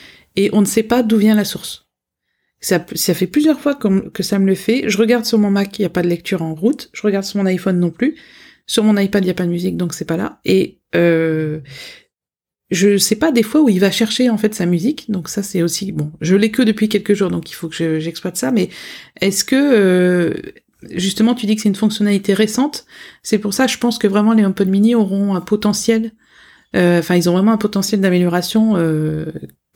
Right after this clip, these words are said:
assez important, je trouve, pour justement fluidifier tout ça et avoir le même niveau de, de, de qualité que ce que tu vis là avec tes, tes AirPods Pro. Euh, et les AirPods Pro, ça fait combien ? Ça fait deux ans qu'ils existent ?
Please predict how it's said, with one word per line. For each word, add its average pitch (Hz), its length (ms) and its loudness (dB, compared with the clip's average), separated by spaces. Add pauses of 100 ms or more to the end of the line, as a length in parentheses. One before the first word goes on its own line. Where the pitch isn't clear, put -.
assez 180 240 -2
important, 196 420 0
je 220 80 -8
trouve, 233 300 -2 (460)
pour 202 160 2
justement 202 460 0
fluidifier 196 480 -2
tout - 120 -10
ça 240 360 0
et 196 180 4
avoir 190 320 2
le 190 100 2
même 208 240 4
niveau 214 420 4
de, 175 600 2 (800)
de, 160 540 0
de 165 60 0
qualité 190 560 0
que 196 120 0
ce - 100 -2
que - 100 -8
tu 180 160 -8
vis 196 200 2
là 196 120 2
avec 165 220 -4
tes, 165 340 2
tes 170 140 -2
AirPods - 360 -4
Pro. 247 280 -2 (480)
Euh, 160 520 0 (100)
et 185 400 2
les 185 100 2
AirPods 185 320 0
Pro, 233 140 2
ça 185 160 -2
fait 175 120 -4
combien ? 175 280 -2
Ça 175 160 -6
fait 170 260 -4
deux 196 280 0
ans 302 60 -2
qu'ils 254 200 -6
existent ? 247 380 -4